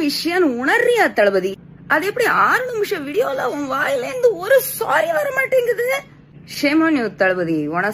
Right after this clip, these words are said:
சப்போர்ட் பண்ண யூடியூபர்ஸுக்கெல்லாம் thank you சொல்லி அவங்கள ஏத்தி விடுற இந்த கண்டோலன்ஸ் வீடியோல ஒ-,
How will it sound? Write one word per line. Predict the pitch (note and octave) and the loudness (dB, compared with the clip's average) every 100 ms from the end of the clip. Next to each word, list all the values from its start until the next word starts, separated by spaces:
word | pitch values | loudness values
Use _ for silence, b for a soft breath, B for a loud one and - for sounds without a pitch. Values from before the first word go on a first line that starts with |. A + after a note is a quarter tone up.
| - | -4
சப்போர்ட் | A3+ F#4 G#4+ | -6 -6 -6
பண்ண | E4+ C4 | -4 -4
யூடியூபர்ஸுக்கெல்லாம் | A3+ B3 - F4 C4+ C4 B3+ A#3 A3+ A#3 C#4+ E4+ A#3+ | -4 -8 -6 -4 0 -2 -2 -2 -2 2 2 0 0
thank | F#3+ A3 D4+ | 0 0 -2
you | E4 | -4
சொல்லி | D#4+ B3+ A#3+ D#4 | -6 -6 -6 -4
அவங்கள | A3+ C4 C#4+ | -4 -4 -4
ஏத்தி | A#3 C4 D4 F4+ | -4 -6 -6 -4
விடுற | F4+ D4 C#4+ D4+ F4 D#4 | -2 0 0 0 -2 -4
இந்த | B3+ B3 | -4 -2
கண்டோலன்ஸ் | A#3 C4 D#4 C#4+ B3+ - | -2 0 0 0 -6 -8
வீடியோல | B3 C4+ C4 B3 C4+ - B B B B - | -4 0 2 2 0 -2 B B B B -12
ஒ-, | A3+ A#3+ | -10 -10